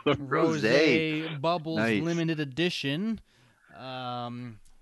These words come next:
Speaker 2: so they are donating two dollars to the Human Rights Campaign. Does that mean I get to donate two dollars or take two days, uh, two dollars off of my taxes? Like, is that a write-off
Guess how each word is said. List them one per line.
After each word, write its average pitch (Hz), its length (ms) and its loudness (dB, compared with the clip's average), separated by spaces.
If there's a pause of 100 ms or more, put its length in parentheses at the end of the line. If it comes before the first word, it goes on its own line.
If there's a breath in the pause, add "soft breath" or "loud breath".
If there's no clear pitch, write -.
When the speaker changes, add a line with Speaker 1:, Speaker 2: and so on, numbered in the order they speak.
(540)
Speaker 2:
so 151 220 -10
they 151 160 -4
are 147 100 -4
donating 143 680 -4
two 175 160 -10
dollars 143 480 -6
to 139 160 -14
the 120 220 -12
Human 135 320 -8
Rights 147 320 -8
Campaign. 113 500 -12
Does 139 100 -12
that 247 140 -2
mean 226 180 2
I 139 200 2
get 147 100 -4
to 139 60 -6
donate 139 380 0
two 143 120 -4
dollars 131 340 0
or 123 160 -4
take 127 340 -6
two 143 120 -6
days, 120 220 -6
uh, 127 320 -12
two 151 100 -6
dollars 123 240 -6
off 120 240 -8
of 123 80 -14
my 110 80 -8
taxes? 113 480 -12
Like, 104 180 -16
is 123 80 -16
that 208 100 -6
a 220 40 -4
write-off 147 460 -2